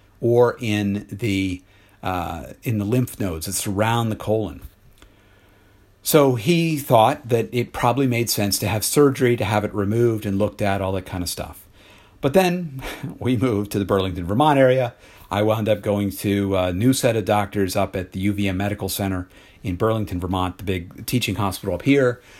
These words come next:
And they reviewed all those records, looked at all that stuff, and basically came back.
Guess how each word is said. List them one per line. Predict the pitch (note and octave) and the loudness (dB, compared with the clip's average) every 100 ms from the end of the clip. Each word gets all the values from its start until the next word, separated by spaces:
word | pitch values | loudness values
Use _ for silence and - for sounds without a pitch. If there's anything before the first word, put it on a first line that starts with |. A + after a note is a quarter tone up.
| - - - - - | -20 -20 -20 -14 2
And | F3 F3 D#3+ | 4 4 2
they | A#2+ D3 | 4 4
reviewed | D#3+ C3+ D#3+ | 6 4 4
all | D#3+ D3 | 6 4
those | C3+ C#3 | 2 2
records, | B2+ - A#2+ G#2+ C3 | 0 2 -2 0 4
looked | E3 E3+ | 4 4
at | B2+ | 0
all | A2+ | 2
that | A2 | 0
stuff, | - A2+ G2 F#2+ - - | -2 -2 -2 -2 -8 -2
and | B2+ C3 C3 A#2+ A#2 G#2+ | 0 2 0 -2 -6 2
basically | D#3 F#3+ F#3 C#3 C#3 | 2 2 -2 0 -2
came | B2 D3+ C#3+ | 0 0 2
back. | A#2+ G2 G2+ - | 2 0 -2 -6